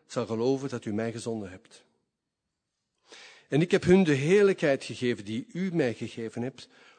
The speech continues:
opdat zij één zijn, zoals wij één zijn. Ik in hen en u in mij, opdat zij volmaakt één zijn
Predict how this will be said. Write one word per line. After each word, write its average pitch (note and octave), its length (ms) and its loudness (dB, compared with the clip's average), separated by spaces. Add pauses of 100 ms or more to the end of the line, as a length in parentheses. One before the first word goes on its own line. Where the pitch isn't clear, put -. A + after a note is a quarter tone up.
(200)
opdat A#2+ 500 -4
zij B2 260 -2
één F3 380 0
zijn, F#2 380 -8 (540)
zoals - 320 -8
wij E3+ 260 -6
één A#2 200 -8
zijn. - 320 -20 (1200)
Ik - 280 -6
in A#2 180 -2
hen D#3+ 500 -4 (680)
en G2 260 -10
u E3+ 360 -6
in G#2+ 160 -4
mij, C#3+ 440 -10 (640)
opdat A2 360 -8
zij C#3 260 -2
volmaakt A#2 520 -4
één A#2 280 -2
zijn F#2 380 -10